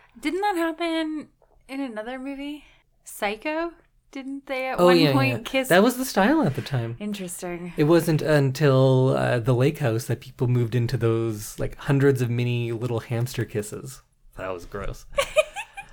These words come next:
Speaker 2: Um, it also has a narrator. It's telling the story, and a lot of movies like this, they would start at the beginning. They're like, "Oh, I bet you're wondering how I got into this situation," and then he would tell the story.
Speaker 1: Oh.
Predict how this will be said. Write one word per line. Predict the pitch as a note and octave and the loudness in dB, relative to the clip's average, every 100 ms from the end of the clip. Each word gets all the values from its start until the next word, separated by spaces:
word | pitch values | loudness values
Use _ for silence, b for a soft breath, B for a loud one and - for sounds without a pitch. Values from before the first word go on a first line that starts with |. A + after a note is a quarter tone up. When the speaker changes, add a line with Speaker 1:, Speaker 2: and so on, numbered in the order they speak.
| B B | B B
Speaker 2:
Um, | C3+ B2+ B2+ C3 C#3 | 0 2 4 2 4
it | E3 | 6
also | D3+ D3 D#3 | 6 6 4
has | B2+ B2+ A#2+ A#2 A2 C3 | 4 2 0 0 -2 -4
a | C3+ A2+ G#2+ A2 | -2 0 0 2
narrator. | C#3+ F#3 F#3+ G#3 A#3+ C#4 | 2 2 2 0 2 2
It's | - B2+ - - - - _ _ | 2 0 0 -8 -10 -16 _ _
telling | - D3+ C#3 C3+ C3 | -6 0 4 4 4
the | A#2+ | 2
story, | - - A#2+ C3 F#3 A3 | -2 0 2 2 2 0
and | C#3+ B2+ B2 A#2+ B2 | 2 2 2 0 0
a | - | 2
lot | C3 C3 C3+ | 4 6 6
of | B2+ | 4
movies | B2 A#2 A2+ G#2+ | 2 2 -2 -2
like | A2+ G#2 | -2 0
this, | A2+ A2 - | -2 -2 -2
they | - C3 | 0 2
would | A#2+ A2+ | 2 0
start | - - A2+ A2 | -4 0 0 0
at | - A#2 | -4 -4
the | A#2+ | -2
beginning. | G#2+ A2+ A2 F#2+ G2 | -2 0 0 -2 -4
They're | A2 | -2
like, | G#2 - - | -2 -2 2
"Oh, | D3+ A2 G#2+ | 2 2 -4
I | B2 | 0
bet | B2+ C3 | 2 4
you're | C3 | 4
wondering | C3+ C#3 G#2 | 4 4 2
how | B2 D3+ | 4 4
I | |
got | D#3 E3 | 4 2
into | F3 | 4
this | E3+ G#3 | 4 2
situation," | B2 - A#2+ - - | -2 -10 -10 -10 -6
and | B2 | -4
then | B2+ | -4
he | A2 | -6
would | G#2+ | -8
tell | A#2 | -8
the | G#2 | -10
story. | G#2 A#2+ A2+ | -10 -6 2
Speaker 1:
Oh. | A3+ C4 C4+ B3+ G#3+ F3 F#3+ | 4 6 6 6 4 0 -4